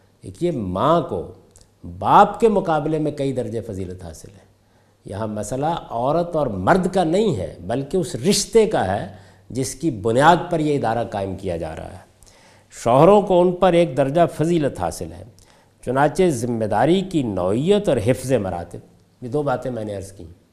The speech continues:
ذمہ داری کی نوعیت یعنی حفاظت اور کفالت کی جو ذمہ داری ڈالی گئی ہے، تو یہ ذمہ داری کی نوعیت بھی اسی بات کا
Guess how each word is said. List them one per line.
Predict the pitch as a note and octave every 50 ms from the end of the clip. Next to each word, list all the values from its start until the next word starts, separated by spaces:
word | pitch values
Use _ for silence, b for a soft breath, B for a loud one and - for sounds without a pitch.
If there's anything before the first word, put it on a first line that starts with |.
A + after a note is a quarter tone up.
| _
ذمہ | F#2 G2 A#2 C3 C3+ C3
داری | A#2 A2+ A#2+ C3 D3
کی | C#3+ D3 -
نوعیت | C3 A#2+ A2 A2+ B2 D#3+ G3 G#3+ - - - - b b b b b b b b _
یعنی | G2+ G2+ A2 C3 D3+ E3+ C3 F#2+
حفاظت | G2 - F#2+ F#2+ G#2+ A#2 C3 F3 F#3 F#3 - - -
اور | - A#2
کفالت | G#2 - - A2 - - A2 A2+ C3 C#3+ C#3+ C#3+ -
کی | - E3+
جو | D3 C#3
ذمہ | A#2+ G2 - A#2 A2+ A2 A2
داری | F#2+ A2 B2+ D#3 E3+
ڈالی | D#3 B2 G2+ F2 E2+ E2 D#2+
گئی | F#2 E2 D#2+ D2+ D#2+
ہے، | D#2 - b b b b b b b _
تو | A#2+
یہ | A#2 A#2 C#3 C3+
ذمہ | A2+ A#2+ B2 C#3 D3
داری | C#3 B2 D3+ D#3 E3+
کی | E3 - F3 F3+
نوعیت | D#3+ C3 A2 F#2 G2 G#2+ G#2+ A#2 C#3 C3+
بھی | - D3 D#3+
اسی | D#3+ - - F3+
بات | E3+ E3 E3 E3 E3 -
کا | F3+